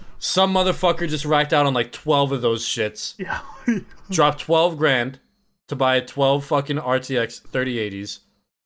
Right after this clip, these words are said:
Speaker 1: And he's
Speaker 2: Bro,
Speaker 1: gonna
Speaker 2: they
Speaker 1: make,
Speaker 2: be
Speaker 1: f-, he's gonna, he's gonna make four grand on top of each of those. So four times twelve, do your math, big boy. That's a lot of fucking money to have a bot get you something
Speaker 2: They be a
Speaker 1: quickly.
Speaker 2: hustling out here, dude.
Speaker 1: My
Speaker 2: They
Speaker 1: dude's
Speaker 2: be a
Speaker 1: bringing in
Speaker 2: hustling with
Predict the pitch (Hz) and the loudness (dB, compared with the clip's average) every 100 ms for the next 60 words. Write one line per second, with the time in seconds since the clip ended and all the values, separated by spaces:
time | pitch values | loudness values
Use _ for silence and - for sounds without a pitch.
0 | _ _ _ - - 165 143 131 123 - | _ _ _ -4 0 2 2 2 -2 -8
1 | - 139 156 160 151 143 147 151 131 - | -4 -2 2 2 2 0 0 2 2 0
2 | - 160 170 156 143 135 139 123 113 - | 2 4 4 4 4 4 6 4 2 2
3 | 117 107 - 107 131 120 - 104 92 87 | 2 2 0 -8 -6 -4 -2 0 0 0
4 | - - - 117 - 151 165 170 156 151 | -8 -14 -2 -2 2 4 4 4 2 2
5 | 165 160 160 143 156 151 151 147 117 139 | 2 4 4 2 2 4 2 2 0 0
6 | 131 139 135 131 - _ _ _ 160 151 | 2 4 4 4 -4 _ _ _ -2 2
7 | 156 156 147 - 196 175 170 147 156 143 | 4 4 2 0 0 2 2 2 2 2
8 | 117 - _ _ _ _ - 156 143 131 | -2 -8 _ _ _ _ -2 2 4 2
9 | 101 147 147 123 113 139 135 135 139 127 | 4 6 6 4 2 0 2 0 2 2
10 | 226 120 247 233 185 180 - 247 233 - | 2 2 0 0 0 -2 0 4 4 4
11 | 240 202 185 175 180 175 175 175 175 156 | 2 2 0 0 -2 -2 -2 -2 -2 -4
12 | - - - - 139 156 220 156 156 147 | -10 -20 -18 -2 2 2 4 4 4 4
13 | 196 - 170 | 2 2 2